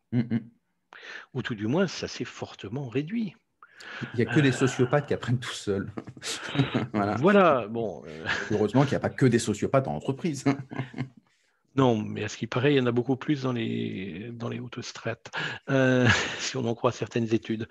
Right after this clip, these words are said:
Speaker 1: <laughs>
Speaker 2: Il serait entre cinq et vingt-trois plus présents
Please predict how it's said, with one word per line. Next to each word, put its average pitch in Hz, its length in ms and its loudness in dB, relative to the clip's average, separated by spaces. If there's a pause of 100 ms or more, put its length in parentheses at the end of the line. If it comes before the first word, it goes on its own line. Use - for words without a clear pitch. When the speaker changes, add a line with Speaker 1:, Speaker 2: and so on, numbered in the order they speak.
(880)
Speaker 1:
<laughs> - 1400 -6
Speaker 2:
Il 123 120 -2
serait 127 340 4
entre 120 260 0
cinq 131 340 0
et 113 80 6
vingt-trois - 960 -4
plus 113 460 -12
présents 120 380 -2